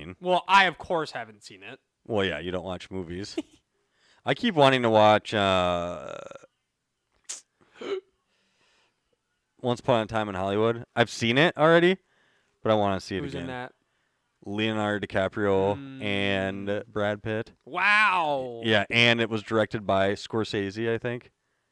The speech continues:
Speaker 1: I think. Wait. I don't know. I'd have to look. I, I don't know that for sure, but it's awesome 'cause it's supposed to be about, like, the,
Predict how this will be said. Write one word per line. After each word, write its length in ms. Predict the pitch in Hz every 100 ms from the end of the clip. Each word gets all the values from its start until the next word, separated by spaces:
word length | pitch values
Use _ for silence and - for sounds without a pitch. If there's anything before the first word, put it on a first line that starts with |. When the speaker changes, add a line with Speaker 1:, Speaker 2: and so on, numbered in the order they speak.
| _ _ _ _ _ _
Speaker 1:
I 80 | 107
think. 320 | 110 117 _ _ _ _
Wait. 220 | 98 87 - _ _ _ _ _ _ _ _ _
I 80 | -
don't 100 | 92
know. 120 | 82 85
I'd 80 | 98
have 120 | 90
to 80 | -
look. 120 | 85 _ _
I, 120 | 101 90 -
I 80 |
don't 140 | 95 87
know 100 | 90
that 140 | 87
for 120 | - -
sure, 160 | 101
but 240 | 90 98 - - - _ _ _ _ _ _ 127
it's 240 | 127 123 123
awesome 340 | 127 139 123
'cause 120 | 117
it's 120 | 123 -
supposed 280 | - 139 -
to 40 |
be 40 |
about, 200 | 127 120
like, 240 | 117 110 -
the, 440 | 110 95 92 90